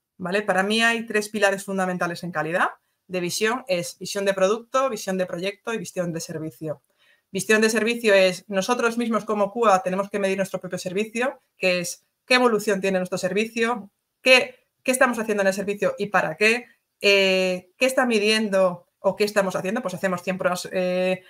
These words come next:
manuales, tantas tal, o sea, medición del propio servicio de Cuba, nos tenemos que medir, porque también tenemos que ser exigentes con nuestro propio,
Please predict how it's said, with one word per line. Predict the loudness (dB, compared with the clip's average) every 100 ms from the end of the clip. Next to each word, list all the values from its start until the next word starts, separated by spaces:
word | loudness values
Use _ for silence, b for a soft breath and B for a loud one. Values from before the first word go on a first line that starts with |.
| B
manuales, | 0 2 6 6 6 4 0 -4 0
tantas | 0 0 0
tal, | 0 0
o |
sea, | -2 0
medición | 0 0 0 0
del | -2
propio | -2 -2 -2 -6
servicio | -6 -8 -4 -2
de | -2 -6
Cuba, | -4 -4
nos | -2
tenemos | -2 0 0 -2
que | -4
medir, | -2 -2 -2 -4 b b
porque | -4 -2
también | 0 0 0
tenemos | 0 0 0
que |
ser | -4 -4
exigentes | -4 -4 -2 -4 -6
con | -6
nuestro | -6 -8 -4
propio, | -2 -2 -2 -4 -4